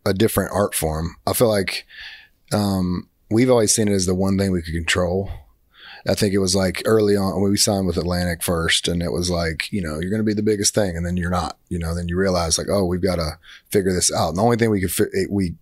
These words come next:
could, like, get a hold of was like, "Well, if we can make this hundred people, two hundred people next time," and then kind of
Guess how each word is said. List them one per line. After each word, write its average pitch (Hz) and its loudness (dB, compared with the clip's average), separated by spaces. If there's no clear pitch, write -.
could, 95 0
like, 82 -2
get 104 0
a 90 -2
hold 92 2
of 82 -2
was 85 -2
like, 82 0
"Well, 90 2
if 90 0
we 104 2
can 127 2
make 120 2
this 110 2
hundred 104 0
people, 92 0
two 98 0
hundred 87 0
people 85 -2
next 85 -2
time," - -6
and 92 0
then 90 0
kind 95 0
of 82 -2